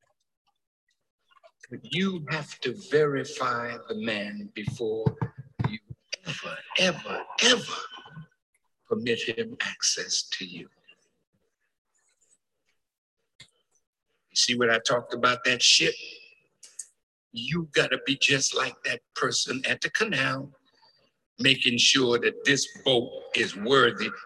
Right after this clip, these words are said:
to go through this. And if you're not strong enough as a woman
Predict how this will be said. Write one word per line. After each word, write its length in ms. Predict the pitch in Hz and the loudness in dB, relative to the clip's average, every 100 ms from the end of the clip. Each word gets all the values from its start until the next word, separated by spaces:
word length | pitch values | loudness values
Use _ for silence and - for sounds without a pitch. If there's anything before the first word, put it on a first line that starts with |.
| - | -4
to 80 | 113 | -2
go 200 | 107 104 | -2 -2
through 300 | - 175 104 | -4 -4 -2
this. 680 | 123 - - - - - - - _ _ - _ _ _ _ _ - | 0 0 0 -2 -2 -10 -20 -20 _ _ -20 _ _ _ _ _ 0
And 160 | 143 | 2
if 80 | 139 135 | 2 4
you're 200 | 196 190 | 4 4
not 300 | 170 190 - | 4 2 2
strong 640 | - - - 262 294 285 | 0 0 2 4 4 6
enough 340 | 180 160 139 - | 6 6 4 4
as 180 | 151 127 | 2 4
a 100 | 131 | 0
woman 480 | 131 135 101 - | 0 -2 -2 -8